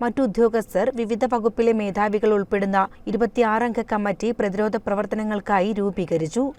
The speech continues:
നാൽപത് ബെഡുകൾ ഉൾപ്പെടുന്ന ഐസൊലേഷൻ യൂണിറ്റ് പാലക്കാട് ഗവൺമെന്റ് മെഡിക്കൽ കോളേജിൽ സജ്ജീകരിച്ചിട്ടുണ്ട്.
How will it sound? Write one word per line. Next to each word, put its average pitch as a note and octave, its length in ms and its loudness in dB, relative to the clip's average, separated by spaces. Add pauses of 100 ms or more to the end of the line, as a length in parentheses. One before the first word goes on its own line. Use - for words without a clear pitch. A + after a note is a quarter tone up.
(140)
നാൽപത് B3+ 440 2
ബെഡുകൾ A#3+ 420 4
ഉൾപ്പെടുന്ന A3 420 2
ഐസൊലേഷൻ G#3+ 680 -2
യൂണിറ്റ് G3 420 0 (220)
പാലക്കാട് A#3+ 440 2
ഗവൺമെന്റ് A3 460 0
മെഡിക്കൽ G#3 280 -2
കോളേജിൽ G#3 480 0
സജ്ജീകരിച്ചിട്ടുണ്ട്. G3+ 1040 0